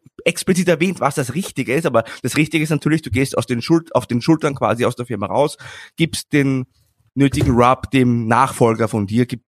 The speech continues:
also verlierst den Titel und schaust, dass der, dein Nachfolger over ist, damit's der Firma weiterhin gut geht. Aber es wurde halt zu keinem Zeitpunkt hier erwähnt,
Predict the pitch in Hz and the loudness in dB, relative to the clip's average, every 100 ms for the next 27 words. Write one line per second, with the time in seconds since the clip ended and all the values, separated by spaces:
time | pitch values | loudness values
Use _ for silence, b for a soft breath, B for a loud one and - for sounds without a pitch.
0 | - 101 104 117 127 117 95 139 139 147 | -8 -6 -2 0 0 -2 -8 -8 -6 -4
1 | 120 117 110 120 110 - 110 107 113 - | -4 -4 -4 -6 -6 -4 -2 -2 -4 0
2 | 127 110 104 135 147 143 135 127 - 123 | 2 2 2 2 2 0 -4 -8 -10 -6
3 | 135 120 104 104 98 101 - 82 101 117 | -4 -2 -4 -6 -8 -10 -12 -8 -4 -4
4 | B B B B B _ - 151 214 160 | B B B B B _ -2 0 2 0
5 | - - 170 254 185 101 - 101 - 123 | -4 -4 0 2 0 -2 -2 -2 -2 -2
6 | 131 120 107 160 - | 2 2 2 -2 -6